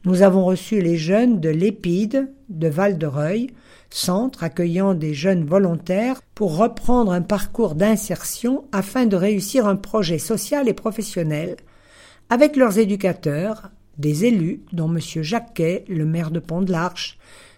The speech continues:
des responsables municipaux, et cetera.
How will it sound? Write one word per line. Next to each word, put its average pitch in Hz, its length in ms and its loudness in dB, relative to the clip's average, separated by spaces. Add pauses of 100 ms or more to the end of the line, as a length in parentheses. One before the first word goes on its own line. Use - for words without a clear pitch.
(100)
des 165 100 0
responsables 170 680 -2
municipaux, 175 840 0
et 170 60 -6
cetera. 143 460 -6